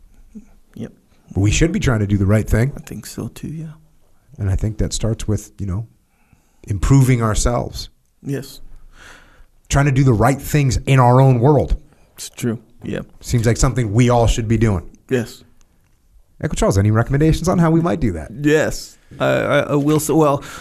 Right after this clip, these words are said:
Speaker 1: okay, so my recommend-, recommendations are, I talk about there's these four, there's four things. There's actually eight, but these four things, and they're divided into two, each one,
Speaker 2: Mm-hmm.
Speaker 1: right? This is as far as recommendations to do to improve yourself. So you have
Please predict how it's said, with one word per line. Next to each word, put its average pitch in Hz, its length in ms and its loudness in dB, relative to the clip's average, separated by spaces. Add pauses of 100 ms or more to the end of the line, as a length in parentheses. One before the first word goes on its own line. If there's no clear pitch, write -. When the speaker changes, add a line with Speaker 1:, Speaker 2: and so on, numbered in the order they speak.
(100)
Speaker 1:
okay, 165 200 0
so 165 120 -2
my 160 160 2
recommend-, 220 580 -2
recommendations 147 920 -2
are, 110 400 0 (1200)
I 127 60 -10
talk - 140 -14
about 143 160 -4
there's 123 240 -6
these 123 240 -6
four, - 220 -4
there's 139 180 0
four 196 220 2
things. 117 340 -4
There's 156 140 -2
actually 220 340 -2
eight, 143 400 0
but 123 100 -6
these 123 160 -6
four 127 200 -2
things, 110 500 -8
and 117 120 -4
they're 113 80 -2
divided 113 480 -6 (260)
into 113 240 -8 (180)
two, - 280 -2
each 139 280 -4
one, 90 380 -2 (180)
Speaker 2:
Mm-hmm. - 80 -10
Speaker 1:
right? 120 200 -4 (160)
This 170 140 2
is 165 80 -2
as 170 200 0
far 196 120 2
as 165 80 2
recommendations 151 720 0
to 143 100 -2
do 123 180 0
to 117 80 -2
improve 120 320 -4
yourself. 117 340 -8
So - 140 -6
you 127 140 -2
have 120 180 -6